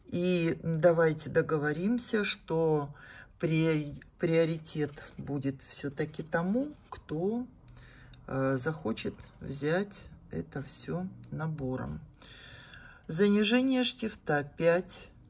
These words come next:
миллиметров. Вот такой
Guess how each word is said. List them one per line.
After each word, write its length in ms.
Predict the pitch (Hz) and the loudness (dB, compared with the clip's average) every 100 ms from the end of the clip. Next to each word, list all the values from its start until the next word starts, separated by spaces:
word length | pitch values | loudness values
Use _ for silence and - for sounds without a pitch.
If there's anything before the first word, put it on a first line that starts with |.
| - | -6
миллиметров. 960 | 175 185 175 151 135 - - - - - - - - - - - - - - | -4 -2 -4 -2 -4 -4 -10 -10 -14 -18 -20 -20 -20 -20 -20 -20 -20 -20 -14
Вот 360 | - 156 196 - | -6 -2 -2 -2
такой 520 | 208 - 190 196 | -4 -2 -2 0